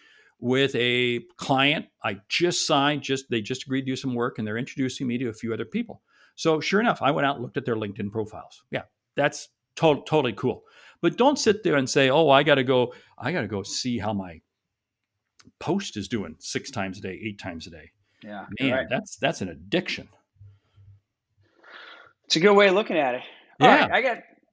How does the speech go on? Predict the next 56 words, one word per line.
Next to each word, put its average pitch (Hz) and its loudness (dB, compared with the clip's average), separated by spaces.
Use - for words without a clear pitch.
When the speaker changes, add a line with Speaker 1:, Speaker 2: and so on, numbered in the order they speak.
Speaker 2:
I 220 0
got 285 -2
a 214 -6
couple 214 -8
questions 156 -6
based 156 -6
on 135 -6
it, 135 -18
and 131 -12
it's - -14
two 202 -4
of 190 0
the 170 0
things 143 -6
you 131 -10
said. 120 -4
The 120 -6
first 202 -6
one, 160 -2
prospecting, 135 -4
um, 131 -2
tactically, 180 0
you, 160 0
um, 131 -4
I, 147 -2
you're 165 2
a - 2
hundred 220 -2
percent 170 -4
right. 117 -4
And 180 -4
I, 220 0
I've 214 -2
been 196 0
in, 147 -2
down 139 -2
this 135 -6
road 139 -2
before 127 -4
too. 131 -4
It's 117 -6
like, 120 -8
you're 139 -10
trying 190 4
to 180 0
get 170 4
a 147 4
hold 147 2
of 143 -2
someone, 143 0
even 247 2
if 220 -4
you 170 2
had 175 6
initial 165 -2
contact 143 -2